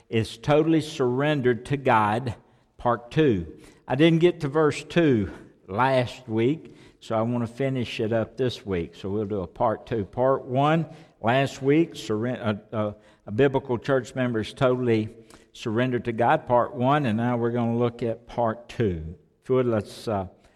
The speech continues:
look at Romans chapter twelve, verse one and two. "I beseech you, therefore, brethren," Paul speaking, inspired by the Holy Spirit,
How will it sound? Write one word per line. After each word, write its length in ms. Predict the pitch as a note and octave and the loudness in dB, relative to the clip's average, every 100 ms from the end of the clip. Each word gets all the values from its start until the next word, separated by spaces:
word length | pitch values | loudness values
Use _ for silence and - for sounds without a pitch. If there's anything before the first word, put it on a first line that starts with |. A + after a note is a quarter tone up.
| _ - | _ -6
look 160 | C3 | -2
at 140 | B2 - | -2 0
Romans 420 | A#2 B2 A#2+ - | 0 0 -2 -4
chapter 300 | B2+ A#2+ - | -4 -4 -6
twelve, 580 | A2+ - G2+ G2 G2 - _ - | -12 -2 0 0 -4 -8 _ -6
verse 280 | G#2+ G2+ - | -4 -4 -8
one 260 | G2+ G#2 G2+ | -6 -2 0
and 180 | G2+ G2 | -2 -2
two. 460 | A2+ F#2 D#2+ E2+ _ _ - _ _ - | -2 -2 -2 -12 _ _ -20 _ _ 0
"I 120 | B2+ | 2
beseech 500 | C3+ - F3+ F#3 - | 2 6 6 6 4
you, 140 | E3+ C#3+ | 4 8
therefore, 540 | C#3+ C#3 C#3 C3 B2 | 8 6 6 6 4
brethren," 600 | G2+ C3 B2+ G2+ G2 G2 | 4 4 4 2 -2 -2
Paul 300 | - A2+ A#2 | -2 -2 -2
speaking, 760 | - - D3 A#2+ - G2 B2 A#2+ _ _ _ - | -6 -2 0 0 0 -2 -2 -8 _ _ _ -20
inspired 460 | - - G#2+ A#2+ A2+ | -12 0 2 2 2
by 100 | A#2+ | 0
the 120 | A2 | 0
Holy 280 | B2 A#2+ C3+ | 0 2 0
Spirit, 580 | - - G2+ F#2+ A#2+ | -4 -2 0 0 -4